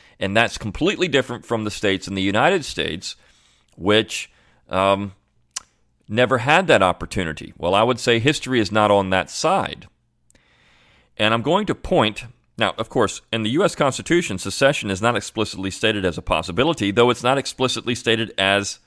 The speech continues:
or it's not explicitly denied by the Constitution either. And I've already done a podcast on is secession legal.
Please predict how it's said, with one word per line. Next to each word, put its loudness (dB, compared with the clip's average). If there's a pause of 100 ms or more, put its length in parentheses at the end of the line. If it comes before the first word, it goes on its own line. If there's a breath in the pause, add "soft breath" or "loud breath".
or 2
it's -4
not 2
explicitly -4
denied 0
by 4
the -2
Constitution -4
either. -2 (420 soft breath)
And -2
I've 4
already 6
done 4
a 0
podcast 2
on 0
is -6
secession -4
legal. -4